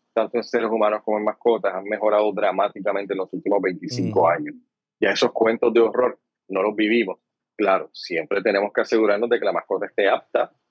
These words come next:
Speaker 1: para recibir una anestesia y su veterinario le va a recomendar hacerle unas pruebas de sangre primero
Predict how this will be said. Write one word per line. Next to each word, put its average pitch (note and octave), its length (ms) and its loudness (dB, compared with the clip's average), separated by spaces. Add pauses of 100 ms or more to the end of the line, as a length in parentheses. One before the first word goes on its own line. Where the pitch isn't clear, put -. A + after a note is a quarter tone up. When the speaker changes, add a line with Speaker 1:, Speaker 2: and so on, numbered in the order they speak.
(260)
Speaker 1:
para G#2+ 180 0
recibir F#2+ 360 -2
una F#2 140 0
anestesia F#2+ 640 -2
y D2+ 200 -12
su - 160 -6
veterinario D#2+ 540 0
le A2+ 80 4
va F2 80 4
a F2 40 0
recomendar G2 440 0
hacerle F#2 280 -4
unas F#2 160 -4
pruebas F#2+ 240 2
de F#2 80 -8
sangre F#2+ 360 0
primero G#2+ 500 0